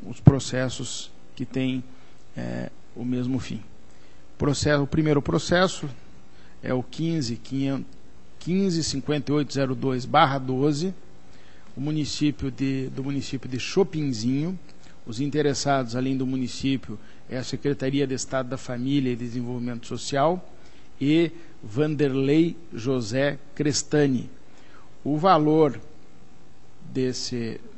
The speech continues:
tran-, dessa transferência é trinta, trinta mil reais, trinta mil quinhentos e cinquenta reais. O segundo processo é o dezessete trinta e três quarenta e sete barra doze,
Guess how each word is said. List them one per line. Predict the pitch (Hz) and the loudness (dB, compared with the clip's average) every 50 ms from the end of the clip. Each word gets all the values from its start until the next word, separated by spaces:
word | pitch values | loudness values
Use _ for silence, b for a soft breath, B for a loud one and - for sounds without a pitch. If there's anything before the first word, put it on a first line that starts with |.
| - - - | -12 -12 -10
tran-, | - 127 131 131 127 | -6 -2 -2 -2 -2
dessa | 143 135 135 107 127 123 | -2 -2 -4 -2 -4 -4
transferência | 117 120 123 - - 127 135 151 180 180 - - 127 | -4 -4 -6 -4 -2 0 2 2 2 0 -2 -4 -6
é | |
trinta, | - - - 147 156 160 143 - 139 131 127 - - - - - | -4 -2 -2 -2 -2 -2 -2 -2 -2 -2 -4 -6 -8 -10 -10 -6
trinta | - 156 170 170 - 147 139 | -4 -2 -2 -2 0 0 0
mil | 143 143 143 143 | 0 0 0 0
reais, | 117 123 135 139 147 160 170 175 165 - - - - b b b b b b b b b - - | 0 0 0 2 4 4 4 2 2 0 -4 -6 -6 b b b b b b b b b -6 0
trinta | - 170 180 165 160 147 | 2 2 2 4 4 4
mil | 147 156 175 185 | 4 4 4 2
quinhentos | 170 175 - 160 160 160 151 - | 2 0 -2 -2 -2 -2 -2 -4
e | 156 | -4
cinquenta | 143 - 151 147 135 - 131 | -4 -4 -4 -4 -2 -2 -4
reais. | 113 - - - - - - - - - - - - - - - - - - - - - - - - - - - | -2 -2 -2 -2 -4 -6 -8 -8 -8 -8 -8 -8 -8 -10 -12 -12 -12 -12 -12 -12 -12 -12 -12 -12 -12 -12 -10 -8
O | - 147 | -6 -6
segundo | - - 196 170 135 135 135 131 120 | -2 0 0 0 0 -2 -4 -4 -6
processo | - - 180 - - - 175 190 190 - - - - b b b b b b b b - - | -4 -4 -4 -4 0 2 2 2 2 0 -4 -8 -10 b b b b b b b b -10 -6
é | - 131 139 | -2 0 0
o | 143 139 131 - - - - - - - - - - - - - - - 131 | 0 0 -2 -4 -6 -10 -10 -10 -10 -10 -10 -10 -10 -10 -10 -10 -10 -10 -6
dezessete | 127 139 170 160 - - - 156 151 151 147 - 135 120 - - - - | -2 0 0 2 2 0 2 2 4 2 2 0 -4 -6 -6 -6 -4 -2
trinta | 156 160 170 147 - 143 | 0 0 0 0 -2 -2
e | 135 123 | -2 -2
três | - - 135 135 135 131 123 - | -2 -2 0 0 0 0 -2 -4
quarenta | - - 127 127 135 135 127 127 | -6 -4 -2 -2 -2 -2 -2 -4
e | 123 123 | -4 -6
sete | - - 127 117 101 - 120 | -6 -6 -8 -8 -8 -8 -4
barra | 120 131 135 143 160 | -2 0 2 2 2
doze, | 151 135 156 175 196 190 156 113 113 | 4 4 6 8 8 6 6 2 -2